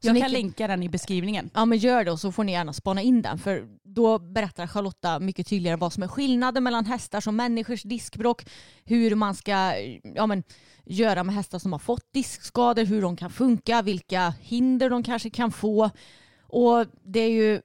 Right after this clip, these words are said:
Speaker 1: väldigt viktigt att det sprids rätt information om skador istället för att folk ska hitta på det de tror själva.
Speaker 2: Ja, verkligen. Och det är ju också väldigt intressant, för Charlotta sa det att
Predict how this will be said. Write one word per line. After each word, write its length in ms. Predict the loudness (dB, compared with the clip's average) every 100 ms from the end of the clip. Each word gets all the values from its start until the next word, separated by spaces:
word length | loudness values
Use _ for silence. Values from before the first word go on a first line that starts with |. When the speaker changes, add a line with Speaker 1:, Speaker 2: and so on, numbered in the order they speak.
| _
Speaker 1:
väldigt 320 | -2 -2 -2
viktigt 280 | -4 -4 -2
att 120 | -2
det 80 | -4
sprids 500 | -6 -4 -4 -6 -6
rätt 320 | -6 -6 -6
information 800 | -4 -4 -2 -4 -2 -2 2 2
om 300 | 2 0 0
skador 460 | -4 -2 0 0 -6
istället 340 | -6 -6 -6
för 80 | -4
att 200 | -4 -6 -10
folk 320 | -4 -4 -6
ska 320 | -4 0 0 -2 _ _ -6
hitta 320 | -6 -2 -4
på 420 | 0 0 2 2
det 180 | 2 0
de 140 | -2
tror 500 | -4 0 0 2 0
själva. 460 | -2 -4 -4 -4 -4 -4 -10
Speaker 2:
Ja, 240 | -2 0 0
verkligen. 400 | -2 -2 -4 0
Och 260 | 2 2 -2
det 160 | -4
är 40 | 0
ju 160 | 0
också 260 | 0 -2 -4
väldigt 240 | -4 -4
intressant, 460 | -6 -6 -4 -4 -2
för 220 | -2 -4 -4
Charlotta 380 | -4 -4 -4
sa 200 | -2 0
det 80 | 0
att 220 | -2 -8